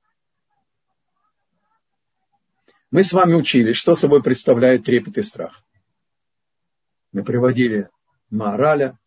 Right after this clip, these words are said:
и Равольбе приводил ещё комментаторы. То есть, осознание, что ты сотворён.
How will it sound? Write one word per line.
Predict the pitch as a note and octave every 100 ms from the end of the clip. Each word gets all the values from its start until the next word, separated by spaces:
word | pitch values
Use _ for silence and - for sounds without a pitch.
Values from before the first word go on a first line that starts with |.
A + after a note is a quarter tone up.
| _ _ _ _ _ _ _ _ _
и | G2+
Равольбе | F2+ F#2+ C#3+ D3 C3+
приводил | B2 B2 A#2+ A#2 A#2+
ещё | A2+ - A#2
комментаторы. | A2+ A2 G#2 G#2 - _ _ _ _ _ _ _ _ _ _ _ _ _ _ _
То | E3
есть, | G3+ G#3+ - _ _ _ _ _ _ _ _ _ _ _ _ _ _ _ _ _ _ _ -
осознание, | D3+ - D#3+ B2 C#3 E3 G3 G#3 A3+ A3
что | - - C3+
ты | - C#3+ D#3 F3 _
сотворён. | - - B2+ C3 G#2+ G2